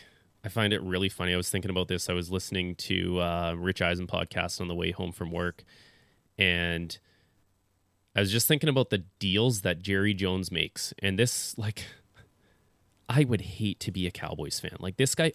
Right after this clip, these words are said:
always rounds up to the nearest five or ten million. Like, "Hey, we got Amari Cooper." "Well, my brain doesn't work that way, so let's give him a hundred million at five years." "Yeah, yeah, yeah, that works 'cause that's twenty million a year. Oh, eas-, easy for me to think about."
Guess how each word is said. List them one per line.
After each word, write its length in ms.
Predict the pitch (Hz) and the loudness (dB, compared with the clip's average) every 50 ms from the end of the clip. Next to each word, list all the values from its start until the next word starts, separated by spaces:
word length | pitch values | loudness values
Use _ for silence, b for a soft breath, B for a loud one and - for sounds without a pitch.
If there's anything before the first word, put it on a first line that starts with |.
| - | 2
always 440 | - 104 104 110 113 123 123 113 98 | 4 4 6 6 6 6 6 4 4
rounds 400 | 95 98 92 98 104 101 92 85 | 4 4 4 4 4 4 2 0
up 180 | 82 92 - _ _ _ | 0 -2 -4 _ _ _
to 120 | - 120 | -2 0
the 100 | 95 98 | 2 2
nearest 440 | 98 98 98 101 104 104 98 - - | 2 2 2 2 2 2 2 0 -4
five 480 | - - - 95 85 87 92 95 92 101 - | -8 -6 -2 0 4 4 4 4 4 0 -2
or 120 | - 98 | -4 -4
ten 380 | 92 - - - - 90 90 87 | -4 -4 -2 0 2 2 2 0
million. 320 | 85 87 85 82 85 85 | -2 -2 0 -2 -2 -2
Like, 220 | 85 85 87 - b b b b b b b b b | 0 0 -2 -2 b b b b b b b b b
"Hey, 180 | - 151 165 | 6 6 8
we 160 | 160 147 139 113 | 8 8 6 6
got 260 | 135 131 131 - - | 6 4 4 2 0
Amari 360 | 131 127 127 131 131 135 131 | 2 4 6 6 6 6 6
Cooper." 500 | - - 143 139 127 - 113 95 87 - - - - - - _ _ _ | 4 4 2 2 4 4 2 2 2 0 -4 -14 -20 -20 -20 _ _ _
"Well, 160 | - 117 131 135 | 4 6 6 8
my 140 | 143 135 | 6 6
brain 240 | 123 123 151 170 190 | 6 6 6 6 6
doesn't 260 | 196 196 165 170 131 | 6 4 4 4 4
work 260 | 117 123 135 135 - - | 4 4 4 2 2 4
that 240 | 113 101 95 - | 4 4 4 4
way, 300 | 98 98 98 92 90 92 | 2 2 4 6 6 6
so 380 | 92 - - - 104 98 98 98 | 4 4 4 4 6 6 6 4
let's 280 | 95 95 117 139 - - | 4 4 4 4 4 4
give 140 | 214 208 | 4 4
him 100 | 196 214 | 4 4
a 60 | 208 175 | 2 2
hundred 400 | 143 147 123 131 131 147 135 117 | 4 4 4 4 6 4 4 6
million 440 | 107 98 95 95 98 101 107 110 - - | 4 4 6 6 4 4 2 0 -2 -4
at 200 | 104 101 - _ | -4 -4 -4 _
five 300 | - 104 95 92 92 87 | 0 2 4 4 2 2
years." 240 | 90 90 80 87 - | 0 -2 -2 -2 0
"Yeah, 120 | 156 170 | 0 2
yeah, 140 | 170 156 143 | 2 2 2
yeah, 220 | 139 123 113 107 | 2 0 0 0
that 160 | 107 123 156 135 | 0 0 0 0
works 260 | 131 117 104 - - | 0 0 0 0 0
'cause 140 | - 127 113 | 2 4 4
that's 180 | 160 160 - | 2 2 2
twenty 300 | - - 151 147 139 131 | 0 2 4 6 6 6
million 300 | 120 117 113 107 107 104 | 6 6 4 4 4 2
a 40 | 104 | 0
year. 200 | 101 90 - - | 0 -2 -2 -2
Oh, 240 | 104 135 127 98 92 | 0 2 2 2 0
eas-, 240 | 104 123 139 135 - - | 0 2 2 0 0 0
easy 280 | 123 156 160 127 123 | 2 2 4 4 2
for 160 | 117 - 113 107 | 2 0 0 -2
me 120 | 104 92 | -2 -2
to 80 | 82 85 | -4 -4
think 200 | - 110 95 - | -4 -6 -6 -6
about." 280 | - - - - - | -8 -12 -12 -14 -14